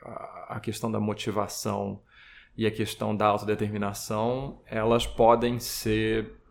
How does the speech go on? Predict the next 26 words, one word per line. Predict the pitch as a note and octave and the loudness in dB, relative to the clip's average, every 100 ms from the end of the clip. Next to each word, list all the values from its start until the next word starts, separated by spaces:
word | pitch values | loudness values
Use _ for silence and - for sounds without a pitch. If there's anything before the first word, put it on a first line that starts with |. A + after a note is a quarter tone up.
| - - - - | -20 -20 -20 -2
muito | A#2 A#2+ A#2+ | 2 2 0
limitantes, | A#2 A#2+ C3 B2+ - C3+ B2+ B2+ - G#2+ G2+ | 0 2 0 -2 2 4 4 -2 -4 -4 -2
né, | G#2+ | -4
limitadoras, | G#2+ A2 A2 G#2+ G#2 G#2+ A#2 A2+ | -2 -2 -2 0 2 4 4 4
se | - A2 | 2 -2
a | |
pessoa, | - G#2+ - A2 G#2+ A2 A2 G#2+ A2 - - - | -2 -6 -2 -2 2 2 2 0 -4 -20 -20 -10
é, | G#2 G#2 G#2 G2+ G2+ G#2 | 0 0 2 0 0 -2
tiver | - - A2 A2 A2+ A2+ | -4 -4 0 4 4 6
uma | A2+ | 4
visão | A2 A2 A2 | 0 -2 0
muito | A2+ A2+ A#2+ | 0 0 0
restrita | A#2+ A#2+ - - B2+ C#3+ B2+ | -2 -4 -4 -2 -2 0 -2
do | A2+ | -2
que | A#2 - | -6 2
é | A#2+ B2 | 4 4
que | - | 2
a | A#2+ | 0
faria | - G#2 A2 A2 | 2 2 4 2
satisfeita, | A2 A2 - - G#2 G2 - - | 2 -2 -2 -2 0 -2 -6 -12
né, | - - G1+ G#2+ | -10 -8 -6 -4
e, | G#2 G#2 G#2 G2 G2 A2 G#2 | -4 -4 -6 -8 -6 -4 -4
e | G2+ | -4
se | - - | -8 -4
fechasse | A#2 G#2+ - A2+ A#2 - A2+ | -4 -2 2 4 4 0 -6
pra | - G#2+ G#2 G2+ G2+ | -2 0 2 2 -2